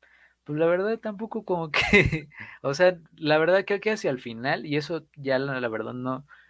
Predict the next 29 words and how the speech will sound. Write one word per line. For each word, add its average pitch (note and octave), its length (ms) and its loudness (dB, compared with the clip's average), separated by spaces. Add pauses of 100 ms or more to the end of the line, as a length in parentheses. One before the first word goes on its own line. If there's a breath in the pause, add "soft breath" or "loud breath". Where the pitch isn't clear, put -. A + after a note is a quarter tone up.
(140 soft breath)
no C3+ 260 -4
sé D3 200 -6
si C#3+ 180 -8
depende B2+ 420 -2
de B2+ 100 2
la A2 100 2
adaptación G#2+ 540 -4
o A#2+ 40 -2
depende A#2+ 340 -6
del A2 160 -6
material, A2 480 -8
porque - 320 -14
no, G#2+ 300 -10 (600)
no B2 260 -2
leí B2 440 2
los A2+ 300 -2
<laughs> - 0 -
libros, C#3+ 600 -2
este, A2+ 720 -4 (240)
o, C3 60 0 (280)
o B2 40 0
sea, C#3+ 120 -2
no D3 120 2
los, D#3 220 0 (100)
no C3 280 -6
completos B2+ 480 -4
así A2 200 -12
en G#2+ 120 -12
extenso. A2+ 520 -16